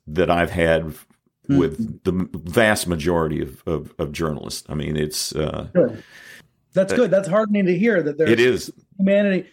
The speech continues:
Speaker 2: the humanity does come through.
Speaker 1: Oh,
Speaker 2: That
Speaker 1: I've,
Speaker 2: the, the
Speaker 1: yeah.
Speaker 2: compassion does come through. Yeah.
Speaker 1: It, it does. The reason that happened to a degree is that Allison was, she was one of you guys.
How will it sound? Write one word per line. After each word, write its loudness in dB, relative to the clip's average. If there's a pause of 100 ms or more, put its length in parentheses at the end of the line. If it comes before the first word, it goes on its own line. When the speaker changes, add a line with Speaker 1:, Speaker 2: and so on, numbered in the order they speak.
Speaker 2:
the 0
humanity 4
does 2
come 0
through. -10 (200)
Speaker 1:
Oh, 2
Speaker 2:
That 4
Speaker 1:
I've, 4
Speaker 2:
the, 2 (220)
the -6
Speaker 1:
yeah. 2
Speaker 2:
compassion 2
does 2
come 0
through. -8
Yeah. -6
Speaker 1:
It, 0
it 2
does. 2 (480)
The -2
reason 2
that 4
happened 0
to -2
a 0
degree 2
is -2
that -2
Allison 0
was, -4 (360)
she -6
was -2
one 2
of 0
you 0
guys. -6